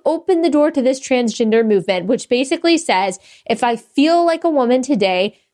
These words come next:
then I am a woman. Doesn't matter what my anatomy is. And if I feel like a man today, then I'm a man.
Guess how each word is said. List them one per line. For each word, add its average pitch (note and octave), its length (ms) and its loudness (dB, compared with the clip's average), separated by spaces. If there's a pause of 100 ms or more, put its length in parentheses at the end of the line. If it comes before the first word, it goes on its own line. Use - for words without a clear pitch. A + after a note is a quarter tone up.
then G3 160 0
I G#3 80 0
am G#3+ 240 0
a A#3 40 4
woman. C#4 300 2
Doesn't C4+ 240 0
matter C#4 260 0
what C4+ 120 0
my C4 140 0
anatomy A3 580 0
is. F#3 200 0 (220)
And B3 100 2
if A#3+ 80 -4
I C#4 120 2
feel C#4+ 240 0
like D#4 160 -2
a E4 40 2
man C#4 280 2
today, C4+ 340 0
then B3 120 0
I'm A#3 180 0
a A3+ 40 0
man. A3 320 0